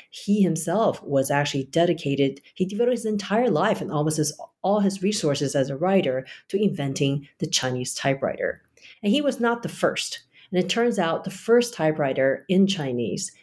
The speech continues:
capable of typing Chinese, was actually invented by American Presbyterian missionary, Devello Zelato Sheffield. And back then, if you see a picture of this, which is in the book, you wouldn't believe it because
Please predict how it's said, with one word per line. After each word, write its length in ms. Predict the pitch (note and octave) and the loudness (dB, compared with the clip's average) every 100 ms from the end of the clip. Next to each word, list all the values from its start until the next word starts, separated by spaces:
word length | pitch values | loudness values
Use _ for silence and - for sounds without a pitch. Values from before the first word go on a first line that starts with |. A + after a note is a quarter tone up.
| _ - | _ -2
capable 280 | G3+ G3+ | 0 2
of 100 | D#3+ | 0
typing 300 | - C3 C#3 | 0 -2 -2
Chinese, 560 | C3 B2+ A#2 A2 D3 - _ | -6 -6 -4 -4 -6 -10 _
was 140 | D#3 D#3 | -4 0
actually 320 | F#3+ G3 F#3 | 0 0 -2
invented 380 | C#3+ C3+ C#3+ C#3 | 0 0 0 -2
by 80 | |
American 760 | C3+ C3 C3 C3+ D3+ D3+ D3+ - | -2 -2 -2 -2 -2 -2 -4 -4
Presbyterian 840 | - - D3+ D3+ C#3+ - C3+ C#3 G3+ | -12 -4 -4 -4 -8 -4 -2 -4 -6
missionary, 880 | D#3 C3 D3 D#3+ A#2+ G2 F2 - - - - - _ | -6 0 0 0 -2 -4 -8 -10 -14 -18 -20 -20 _
Devello 500 | C#3+ D3 D3 D3 D3 | -2 0 2 2 0
Zelato 1080 | C#3 C3+ C#3+ C3 - - C#3 C3+ B2+ - B2+ | -4 -6 -8 -8 -10 -4 0 0 -2 -4 -4
Sheffield. 720 | - C#3+ C#3+ - - - - _ _ - - - - | 0 0 -2 -8 -10 -10 -18 _ _ -20 -20 -12 -2
And 260 | G#3+ G#3 | 0 0
back 240 | G#3 G#3 G#3 | -2 -2 0
then, 160 | B3 | 0
if 120 | A#3 G#3 | 0 0
you 80 | |
see 220 | F#3+ - D#3+ | -2 0 -2
a 60 | |
picture 320 | D3 C4+ - | 0 -2 2
of 100 | D#3 | 0
this, 260 | C3+ B2+ - | 2 0 0
which 160 | C3+ C3 | 0 0
is 240 | C3 - | -2 -2
in 100 | E3 | -2
the 80 | C3+ | -2
book, 300 | C3 F#3+ F#3 - | 4 4 4 0
you 120 | C#3 | -2
wouldn't 220 | D#3+ C#3+ | 0 2
believe 300 | D3+ G3+ A#3 | 2 2 2
it 180 | C3 - | -2 -2
because 500 | C3+ - C3 C3 | -8 -2 0 2